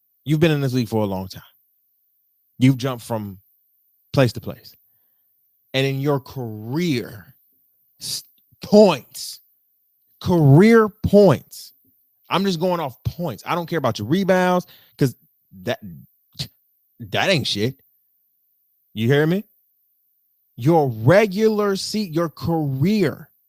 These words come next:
you're a nine points a game player, and you have the audacity.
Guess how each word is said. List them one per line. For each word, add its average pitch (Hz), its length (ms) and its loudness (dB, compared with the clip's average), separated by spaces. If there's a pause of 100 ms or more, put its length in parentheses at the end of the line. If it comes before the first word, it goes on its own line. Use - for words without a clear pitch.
(720)
you're 131 180 -10
a 113 40 -8
nine 120 760 -12
points 123 680 -10
a 110 120 -10
game 113 440 -10
player, - 560 -14 (1120)
and 104 160 -12
you 135 180 0
have 113 280 -4
the 101 160 -10
audacity. 92 760 -14